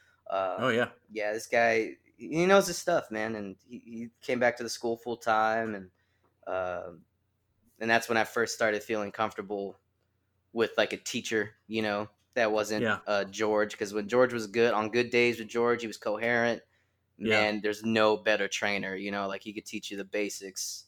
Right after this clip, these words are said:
Speaker 1: front, back, left, right, you know, really well. And then
Speaker 2: Yeah.
Speaker 1: cherry on top, Steve Orino,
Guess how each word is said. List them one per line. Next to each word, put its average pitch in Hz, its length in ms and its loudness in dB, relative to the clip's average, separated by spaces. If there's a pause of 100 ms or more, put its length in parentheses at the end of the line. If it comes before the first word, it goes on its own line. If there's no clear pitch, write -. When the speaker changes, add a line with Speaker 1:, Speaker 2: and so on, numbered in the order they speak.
(580)
Speaker 1:
front, - 520 0
back, 104 340 2
left, 104 400 -2
right, 101 380 2 (120)
you 104 180 -6
know, 98 280 -6 (480)
really 107 340 0
well. 101 360 0
And 98 100 -6
then 98 240 -8 (420)
Speaker 2:
Yeah. 110 200 -2
Speaker 1:
cherry 113 240 6
on 104 120 4
top, 107 320 4
Steve 107 240 -4
Orino, 104 720 0